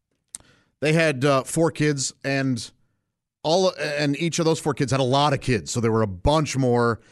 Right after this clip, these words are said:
and there were some extended cousins and things like that. Um, it was just a way bigger Christmas. And what, uh, they decided over there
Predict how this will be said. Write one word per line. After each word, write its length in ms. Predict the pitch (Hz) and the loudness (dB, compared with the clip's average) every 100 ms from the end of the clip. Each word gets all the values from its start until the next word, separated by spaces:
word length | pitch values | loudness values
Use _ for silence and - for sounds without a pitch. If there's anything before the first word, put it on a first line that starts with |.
| - - | -14 -4
and 180 | 175 | 0
there 80 | 175 | 2
were 80 | 156 | 0
some 160 | 156 143 | 0 -2
extended 460 | - 147 131 107 | -2 -4 -4 -4
cousins 440 | 147 156 131 131 110 | -2 -2 0 -2 -2
and 100 | 120 | -4
things 180 | 117 | -4
like 160 | 110 98 | -4 -4
that. 260 | 104 107 _ _ _ _ _ | -4 -4 _ _ _ _ _
Um, 340 | 117 110 101 104 | -2 0 0 -2
it 60 | 139 | -2
was 140 | 120 | -2
just 180 | 156 - | -2 0
a 60 | 127 | 0
way 420 | 113 127 139 139 | 2 2 2 2
bigger 440 | 101 131 113 120 | 0 -2 0 -2
Christmas. 640 | - 214 240 196 117 - - _ _ _ _ _ _ _ _ _ _ _ _ | -2 -2 0 -2 -4 -8 -16 _ _ _ _ _ _ _ _ _ _ _ _
And 760 | 139 139 139 135 131 117 - - _ _ _ _ _ - | -2 0 0 0 -2 -4 -8 -14 _ _ _ _ _ -18
what, 560 | 127 147 175 175 - | -6 -2 -2 -2 -4
uh, 460 | 160 147 139 131 127 - _ _ _ _ - | -2 0 2 0 -2 -6 _ _ _ _ -6
they 120 | 143 | -4
decided 920 | 131 - 180 208 294 190 110 127 160 - | -2 -2 0 0 2 2 0 -2 -6 -2
over 260 | 139 127 | 0 0
there 560 | 107 101 90 90 139 | 0 0 0 -2 -2